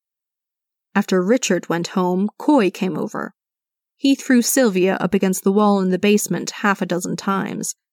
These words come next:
It was that night that Sylvia told her sister that she knew she was going to die. The next day, Sylvia was forced to write yet another letter to her parents,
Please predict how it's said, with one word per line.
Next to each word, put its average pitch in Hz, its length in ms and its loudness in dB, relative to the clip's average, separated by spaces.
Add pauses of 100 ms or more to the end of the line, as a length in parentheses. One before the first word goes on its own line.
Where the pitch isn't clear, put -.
(460)
It - 80 -12
was 190 140 0
that 220 240 2
night 202 380 2
that 180 160 -2
Sylvia 202 460 0
told 220 360 0
her 220 120 2
sister 196 580 -2 (420)
that 185 120 -8
she - 180 2
knew 214 540 4
she - 200 -4
was 185 160 -2
going 151 300 -6
to - 100 -12
die. 180 480 -8 (1400)
The 214 200 4
next 233 320 0
day, 190 300 4
Sylvia 220 600 4
was 202 200 0
forced 180 460 -2
to 180 100 -4
write 180 400 -2
yet 196 200 2
another 202 400 4
letter 175 400 -2
to 185 240 -8
her 185 120 -4
parents, 185 680 -6